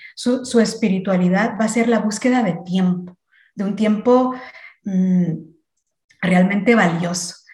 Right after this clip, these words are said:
de decir, "Ahora ya no me voy quizá con los amigos o al cine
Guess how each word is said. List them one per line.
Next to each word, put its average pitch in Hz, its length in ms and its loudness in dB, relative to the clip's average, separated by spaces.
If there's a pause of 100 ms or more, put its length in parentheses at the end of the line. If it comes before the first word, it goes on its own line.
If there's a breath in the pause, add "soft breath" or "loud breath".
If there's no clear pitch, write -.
de 214 100 -2
decir, 208 360 0
"Ahora 220 320 4
ya 240 140 4
no 226 120 4
me 226 140 6
voy 226 280 0
quizá 220 580 -2 (260 loud breath)
con 226 160 0
los 208 180 -6
amigos 220 720 2
o 185 60 -4
al 170 120 -6
cine 220 840 4